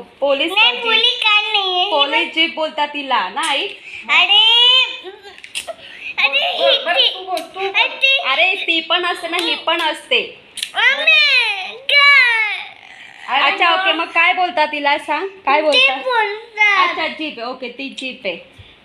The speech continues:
Speaker 1: तर, अ, ह्या सगळ्या गोष्टी आहेत. तर आता आम्ही लवकर
Speaker 2: मम्मी,
Speaker 1: झोपू.
Speaker 2: मला दाखवू दे ना.
Speaker 1: दाखव.
Speaker 2: हा, ते.
Speaker 1: दाखव. अच्छा,
Speaker 2: ए-,
Speaker 1: ओके, हिचे दरवाजे पण ओपन होतात काय?
Speaker 2: हा, आई,
Speaker 1: ओके.
Speaker 2: इथून,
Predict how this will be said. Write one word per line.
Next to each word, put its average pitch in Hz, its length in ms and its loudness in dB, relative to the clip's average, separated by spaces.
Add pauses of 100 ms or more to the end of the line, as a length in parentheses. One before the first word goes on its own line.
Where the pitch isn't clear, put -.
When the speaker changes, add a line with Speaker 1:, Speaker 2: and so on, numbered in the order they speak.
(120)
Speaker 1:
तर, 226 220 0
अ, 226 140 0
ह्या 233 260 -6
सगळ्या 226 300 -8
गोष्टी 220 340 -10
आहेत. 233 280 -8 (320)
तर 226 60 -8
आता 214 240 -8
आम्ही 226 260 -8
लवकर 226 240 -4
Speaker 2:
मम्मी, 427 160 0
Speaker 1:
झोपू. 466 120 0
Speaker 2:
मला 494 380 2
दाखवू 415 380 0
दे 480 360 4
ना. 349 100 0 (840)
Speaker 1:
दाखव. 247 380 0 (520)
Speaker 2:
हा, 359 200 2
ते. 359 640 -6 (1040)
Speaker 1:
दाखव. 226 260 -8 (840)
अच्छा, 208 320 -6
Speaker 2:
ए-, 226 40 -2
Speaker 1:
ओके, 226 260 -4
हिचे 247 220 -4
दरवाजे 247 400 0
पण 277 160 -6
ओपन 240 260 -6
होतात 220 240 -8 (100)
काय? 294 120 0 (540)
Speaker 2:
हा, 339 340 2 (280)
आई, 370 200 0
Speaker 1:
ओके. 185 240 -12 (420)
Speaker 2:
इथून, 480 460 2